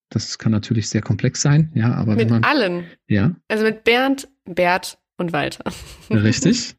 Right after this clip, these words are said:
Speaker 1: mit allen, genau.
Speaker 2: Und
Speaker 1: Und
Speaker 2: E T F.
Speaker 1: Das,
Speaker 2: Ich
Speaker 1: äh,
Speaker 2: zähl's nicht alle auf.
Speaker 1: und ich entscheide jedes Jahr neu, wie viel ich in welches investiere. Weil die Möglichkeit bieten die Produkte und, ähm, ich entscheide tendenziell oft am Ende des Jahres, wie viel schieße ich nochmal in welches Produkt nach.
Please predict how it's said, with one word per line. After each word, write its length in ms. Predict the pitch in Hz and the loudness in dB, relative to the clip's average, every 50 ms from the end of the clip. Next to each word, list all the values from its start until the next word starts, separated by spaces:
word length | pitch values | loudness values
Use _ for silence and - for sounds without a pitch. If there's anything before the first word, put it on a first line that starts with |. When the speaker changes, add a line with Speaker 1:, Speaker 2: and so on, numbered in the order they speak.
| _ _ - | _ _ -2
Speaker 1:
mit 200 | 123 117 117 - | 0 0 0 -2
allen, 380 | - 92 98 120 175 208 - - - - - - - - - | 0 2 4 4 4 2 0 -4 -14 -18 -18 -20 -20 -4 0
genau. 260 | 113 107 101 120 175 208 202 - - - - _ _ _ _ | 2 4 4 4 2 2 0 -2 -8 -14 -20 _ _ _ _
Speaker 2:
Und 100 | 127 113 | 2 4
Speaker 1:
Und 140 | 113 107 | 4 2
Speaker 2:
E 20 | - | 0
T 140 | - - - | -4 -8 -10
F. 160 | - - - _ - | -18 -20 -20 _ -4
Speaker 1:
Das, 340 | - 113 123 - - - - | -2 -2 0 -2 -2 -4 -2
Speaker 2:
Ich 60 | - | 0
Speaker 1:
äh, 260 | 147 131 127 123 123 | 2 2 4 4 4
Speaker 2:
zähl's 240 | 123 123 - - - | 2 2 0 -2 -4
nicht 140 | 175 175 175 | -8 -8 -8
alle 160 | 156 - - | -10 -12 -6
auf. 60 | - | -2
Speaker 1:
und 180 | - 127 131 123 | 2 2 4 4
ich 80 | 117 127 | 4 4
entscheide 360 | 127 117 - 131 117 120 131 | 2 2 2 0 0 2 2
jedes 340 | 120 117 127 147 143 139 - | 4 4 4 4 2 2 2
Jahr 120 | 139 120 | 2 2
neu, 240 | 110 110 113 127 131 | 2 2 2 2 2
wie 80 | 127 | 2
viel 220 | 120 - - 120 131 | 0 0 0 0 2
ich 100 | 127 - | 2 2
in 100 | 113 104 | 0 2
welches 300 | 104 110 123 123 - - | 2 2 2 0 0 0
investiere. 420 | - 107 110 - - - - - - _ _ _ _ | 0 0 -2 -2 -2 -2 -2 -2 -4 _ _ _ _
Weil 300 | 50 50 50 53 57 - | -2 -2 0 0 -2 -4
die 180 | - - 104 | -4 -4 0
Möglichkeit 480 | - 101 104 107 - 98 - - 104 98 | 0 2 0 0 -2 -4 -2 -2 -2 0
bieten 220 | - 117 120 143 | 0 2 2 2
die 80 | 131 131 | 2 2
Produkte 520 | - - 131 127 - - 160 156 156 151 - | 2 0 0 0 0 0 2 2 2 2 0
und, 440 | 139 117 107 101 101 - - - - | 0 0 2 2 0 -2 -6 -4 -4
ähm, 300 | 101 101 104 101 98 101 | -2 0 0 0 0 0
ich 140 | - - - | -2 -4 -4
entscheide 420 | 110 - - 101 104 107 107 104 - - - - - - - _ | -6 -4 -2 0 2 2 2 0 -2 -8 -18 -20 -20 -20 -16 _
tendenziell 540 | - 160 156 151 131 123 - 131 123 123 - | 0 2 2 4 2 2 2 2 2 2 2
oft 260 | - 123 - - - | 0 -2 -4 -2 -2
am 100 | 101 104 | 0 2
Ende 180 | 104 123 123 113 | 2 4 2 2
des 180 | 107 107 - | 2 0 0
Jahres, 340 | 113 107 110 113 110 - - | -2 0 0 0 -2 0 -2
wie 60 | 107 | -4
viel 280 | 98 - - 113 110 107 | -4 0 2 2 2 2
schieße 280 | 104 - - 104 - | 2 0 -2 0 0
ich 120 | 107 - - | -2 -2 -2
nochmal 240 | 101 98 107 104 98 | -2 -2 0 0 0
in 100 | 98 98 | 0 0
welches 260 | 95 95 104 101 - | 0 -2 -2 -4 -6
Produkt 320 | - - 101 92 - - | -6 -6 -6 -6 -4 -4
nach. 240 | 92 87 - - - | -6 -6 -6 -10 -14